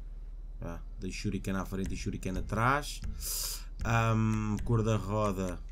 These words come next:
Fica louca assim, né? Ó, branquinha.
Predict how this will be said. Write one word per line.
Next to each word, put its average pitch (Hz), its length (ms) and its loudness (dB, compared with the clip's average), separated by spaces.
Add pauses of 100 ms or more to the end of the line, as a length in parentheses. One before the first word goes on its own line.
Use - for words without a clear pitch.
(4000)
Fica - 220 -6
louca 92 440 -2
assim, 98 300 0
né? 92 240 -2 (380)
Ó, 85 100 -6
branquinha. 87 560 -4